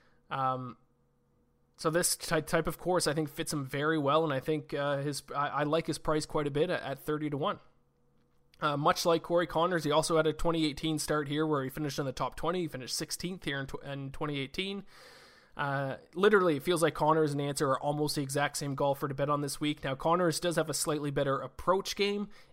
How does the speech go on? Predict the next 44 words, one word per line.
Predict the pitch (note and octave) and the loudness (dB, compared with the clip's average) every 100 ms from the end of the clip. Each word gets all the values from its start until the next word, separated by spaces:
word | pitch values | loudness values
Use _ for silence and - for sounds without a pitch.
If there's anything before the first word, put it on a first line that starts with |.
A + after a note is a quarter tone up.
| - | -4
Ancer | F#3 G#3 - G#3+ | -4 -2 2 2
is | F#3 | 2
a | F3+ | 2
little | G3 | 2
bit, | F#3 F3+ | 2 -2
a | E3+ _ - | -4 _ -2
bit | F3+ | 0
of | D#3+ | 2
a | D#3 | 2
better | D#3+ D#3+ | 4 2
scrambler. | - - E3 D#3 E3 C#3+ A#2 G#2+ | 0 -2 2 4 4 2 -2 -4
I | |
think | A#2 D3+ | -6 -4
he's, | D3 | -2
like, | D3+ C3+ | -2 -2
eleventh | C3+ C3+ C3+ C#3 D3+ F3+ F3+ - - | -4 -4 0 2 2 0 -4 -10 -10
in, | D3 D3 | -6 -6
in | C#3 D3+ | -6 -6
scrambling, | - D#3+ E3 F3 F#3 | -4 0 0 0 -2
I | F3+ | -4
think. | F3+ G#3 - - _ - - _ _ - | -4 -6 -12 -20 _ -20 -20 _ _ -4
Um, | D3 C#3 C3+ C3+ - _ _ _ _ _ - | 0 2 0 -4 -12 _ _ _ _ _ -2
and | D#3 | 0
he's | C#3+ | 0
obviously | C#3 D3+ C#3+ C3+ | 2 2 2 -2
good | C3+ C#3 | -4 -2
at, | C3+ | -2
at, | B2 C3 | -4 -6
at | C3+ C3+ | -8 -6
bogey | C3 C3+ C3+ | -6 -4 -4
avoidance, | C3+ F3 E3 D#3 | 0 2 2 0
as | C3 | -2
I | C3 | 0
mentioned, | D3+ D#3 D#3 C3+ | 0 0 -4 -2
fifth | D3+ D3 | -4 -2
on | C#3 | -6
the | B2 | -6
P | C#3 | -4
G | C#3 | -4
A | C3+ | -4
Tour | C#3+ C3+ | -4 -4
in | |
bogey | C3 C3 C3 | -4 -6 -6
avoidance. | B2+ C#3+ D3+ D3 | -4 -2 -2 -2